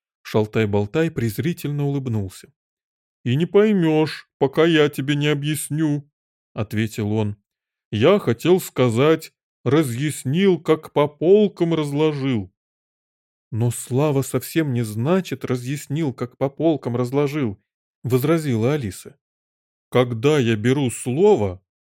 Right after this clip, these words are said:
оно означает то, что я хочу, не больше и не меньше",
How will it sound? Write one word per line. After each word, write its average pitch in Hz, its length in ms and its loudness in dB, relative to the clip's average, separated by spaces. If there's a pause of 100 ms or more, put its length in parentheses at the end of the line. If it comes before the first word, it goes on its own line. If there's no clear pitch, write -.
(360)
оно 160 500 2
означает 139 840 0
то, 202 160 6
что - 260 -6
я 165 140 0
хочу, 156 600 -2 (320)
не 147 200 0
больше 156 640 0
и 175 40 -2
не 190 160 -2
меньше", 135 540 -4